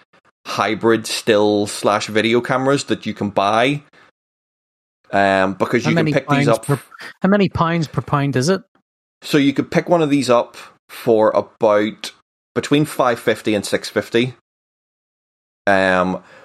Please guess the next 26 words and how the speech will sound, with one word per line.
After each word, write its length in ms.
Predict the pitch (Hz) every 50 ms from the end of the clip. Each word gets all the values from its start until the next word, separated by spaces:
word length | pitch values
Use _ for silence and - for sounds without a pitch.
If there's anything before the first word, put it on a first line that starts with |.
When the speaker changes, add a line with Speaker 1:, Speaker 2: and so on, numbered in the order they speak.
| - _ _ -
Speaker 1:
but 220 | 127 113 107 - 113
you're 160 | 117 120 117
getting, 540 | 117 120 110 107 110 110 107 107 104 104 - - _ _ _ _ _
uh, 320 | - 101 98 95 95 90 -
a 80 | - -
crop 380 | - - - 139 131 127 -
sensor, 640 | - - 123 107 107 - - 117 104 101 98 92 - -
twenty-six 540 | - - 123 117 117 107 - 113 - -
megapixel, 840 | - 104 95 95 104 - - 101 - - - 101 95 95 95 95 - _ _ _ _ _ _ -
um, 360 | 95 90 90 87 87 87 - -
camera 500 | - - 110 98 95 101 104 110 107 - - - - - _
that 120 | - 104 -
will 100 | 92 98
shoot 460 | - - - 117 107 104 101 - - - _ _ _ _
four 400 | - - - - - 127 123 123
K 640 | 120 - - 110 101 101 98 98 95 98 98 101 98 - _ _ _ _ _ _ _ _ _ _ _ _ _ _ _
video 680 | - 107 104 110 104 95 101 104 110 113 117 117 117 - - _ _ _ _ _ _ _ -
in, 580 | 101 101 98 98 98 98 95 92 90 87 87 - _ _ -
uh, 400 | 92 90 90 87 87 87 87 85 - -
t-, 120 | - 123
at 120 | - - -
two 140 | - 120 113
hundred 200 | 110 101 104 98
megabits 380 | 98 92 92 95 92 - -
a 20 | 95
second. 460 | - - 90 87 - 95 98 95 -